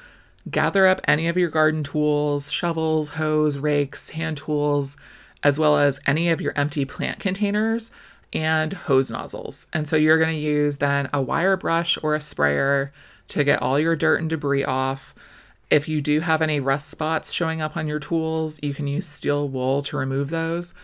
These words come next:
You just wanna get these cleaned down as well as you possibly can, getting any foreign objects off of them so that you're just left, hopefully, with the tools themselves. So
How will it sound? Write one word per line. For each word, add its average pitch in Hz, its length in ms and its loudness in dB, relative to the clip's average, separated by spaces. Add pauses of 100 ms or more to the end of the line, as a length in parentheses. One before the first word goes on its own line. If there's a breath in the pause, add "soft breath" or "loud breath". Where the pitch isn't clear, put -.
(240 loud breath)
You 175 100 0
just 180 140 -2
wanna 175 160 0
get 165 160 -2
these 160 200 -2
cleaned 165 360 -4
down 143 360 -2
as 135 160 -4
well 135 220 0
as 143 100 -2
you 147 80 -4
possibly 139 440 -4
can, 180 580 -2 (260 loud breath)
getting 214 260 0
any 143 180 0
foreign 135 420 -2
objects 135 520 -4
off 117 220 -4
of 139 60 -6
them 135 400 -2 (200 soft breath)
so - 160 -6
that - 80 -4
you're 127 100 -2
just - 320 -4
left, 127 280 -2
hopefully, 131 440 -2
with 135 240 -2
the - 80 -4
tools - 320 -4
themselves. - 500 -6
So - 380 -4